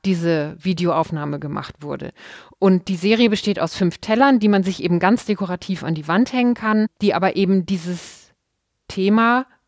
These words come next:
bearbeiten. Und was man, glaube ich, bei einem Großteil meiner Arbeiten tatsächlich feststellen kann, ist, dass es eine Dynamik zwischen Schönheit beziehungsweise Dingen, die wir eigentlich positiv konnotiert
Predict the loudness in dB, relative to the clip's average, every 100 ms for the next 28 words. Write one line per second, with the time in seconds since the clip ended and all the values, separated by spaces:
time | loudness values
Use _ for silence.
0 | _ 2 4 4 2 -8 -12 -14 -14 _
1 | -20 -20 -20 -14 0 2 2 -2 _ -2
2 | 0 2 2 4 4 2 2 2 2 -2
3 | -4 -4 -2 0 2 2 2 2 2 2
4 | 0 -2 -2 -4 -2 -4 -4 -6 -4 -2
5 | -2 0 2 2 0 0 0 0 -2 -2
6 | -2 -2 -4 -8 -4 0 2 0 0 -4
7 | -6 -10 -14 -20 _ _ _ _ _ _
8 | -18 -8 0 2 4 4 4 2 0 -10
9 | -12 -4 -2 0 2 2 2 0 -4 -10
10 | _ _ _ _ _ _ -8 -6 -2 2
11 | 2 0 -2 -4 -4 -8 -6 0 0 0
12 | 0 2 2 -2 -2 2 4 6 4 2
13 | -2 -2 0 2 2 -2 -6 -4 -2 -2
14 | -2 -4 -6 -4 0 2 0 -6 -2 -2
15 | -2 -12 -20